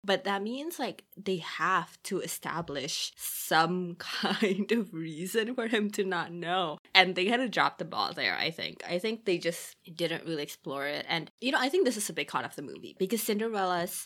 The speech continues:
relationship to her father, I think, is pretty important. Like, it's a pretty important foundation to her character in a lot of iterations of Cinderella. And here, she, like, I think we're just sup-,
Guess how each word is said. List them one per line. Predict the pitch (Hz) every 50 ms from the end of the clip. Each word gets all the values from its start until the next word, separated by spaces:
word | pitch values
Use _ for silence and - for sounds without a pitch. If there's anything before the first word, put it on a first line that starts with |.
| -
relationship | - 196 202 196 185 - - - - 240 220 -
to | - 220
her | 190 185
father, | 196 - 131 127 - 190
I | 202 202
think, | 202 208 190
is | 202 -
pretty | - - 185 170 147
important. | 156 165 - - _ - 135 131 135 165 214 233 -
Like, | 180 175 180
it's | 180 -
a | -
pretty | - 233 233 240 233 214 190 - _ _ _ _ -
important | 180 180 175 165 156 156
foundation | - - 143 143 147 143 - 92 - - - - 247 233 233 247
to | 254 - 285
her | 269 262
character | 269 - - 262 262 277 277 277 - - 311 320 320 330 320 _ -
in | 180 170 165 165 160 156 151 - - _ _ -
a | 180
lot | 175 170 165 160 165
of | 170 - - - - - - _ _ _ -
iterations | 175 170 160 147 127 151 - - 175 175 185 - 185
of | 185
Cinderella. | - 208 196 202 202 202 208 214 220 226 254 - _ _ _
And | - 196 190 190 190 196 196 196 - _ -
here, | - - - 277 277 302 294 214 147 143 147 135 - -
she, | - - - - 240 220 - -
like, | 196 226 220 - 214 202 -
I | 226 247
think | 240 302 311 -
we're | 262 220
just | 190 208 220 -
sup-, | - 233 214